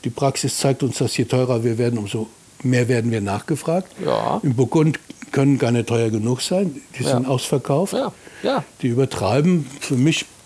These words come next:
Speaker 1: ich möchte dann auch dann irgendwann, ne, also ich finde auch, hat auch was mit Fairness zu tun. Jeder soll Geld verdienen, aber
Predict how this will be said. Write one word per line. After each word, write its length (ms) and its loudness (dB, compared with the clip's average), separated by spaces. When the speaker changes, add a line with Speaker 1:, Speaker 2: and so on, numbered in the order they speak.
Speaker 1:
ich 260 -6
möchte 340 -2
dann 140 0
auch 160 -8
dann 420 0
irgendwann, 520 4
ne, 180 2
also 180 4
ich 140 2
finde 200 4
auch, 100 -2
hat 100 2
auch 140 2
was 180 2
mit 140 0
Fairness 340 4
zu 120 0
tun. 200 0
Jeder 240 2
soll 200 0
Geld 260 0
verdienen, 420 0
aber 220 -2